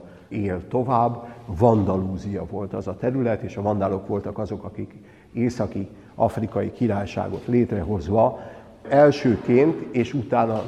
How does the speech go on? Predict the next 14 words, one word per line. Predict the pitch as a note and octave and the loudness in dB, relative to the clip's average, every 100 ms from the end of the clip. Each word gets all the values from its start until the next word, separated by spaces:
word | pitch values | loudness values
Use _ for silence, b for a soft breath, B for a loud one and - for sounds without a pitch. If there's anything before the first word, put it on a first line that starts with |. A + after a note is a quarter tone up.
| - - | -8 -4
nem | B2 B2 | -2 0
nagyon | G#2 G2+ G2+ | 0 -2 0
több | A#2 | -4
példát | - A#2+ A2 G#2 G2+ | 0 0 0 -2 -6
ismerünk | A#2 - A2+ G2 G2 G#2 | -8 -8 -8 -6 -6 -2
erre, | A#2+ A#2 A2+ B2 B B B - | 0 2 0 0 B B B 0
Észak-Afrikában, | C#3 C#3+ A2 G2 G2+ G#2+ G2+ G#2 G2+ G2 B2 | 4 4 2 0 -2 -2 -6 -4 -4 0 0
tehát | A#2+ G2+ F2+ | 0 -2 0
Európán | A#2+ A#2 A2 G#2+ - G#2 G2 | 2 2 2 0 -2 -2 -2
kívül | - B2 G#2+ F#2+ F#2+ F#2 B B B | 0 2 2 0 -4 -8 B B B
hoztak | - A#2 - G#2 - | 0 0 0 -4 0
létre | G2+ G#2 - G2+ G2 G2+ - - | 2 2 2 2 2 0 -8 -2
egy | A2+ F2+ | 0 2
államalakulatot. | A2+ G#2+ G3+ G2 D#2+ - - E2 G#2+ F2 | 4 6 6 2 0 -2 -4 -6 -6 -12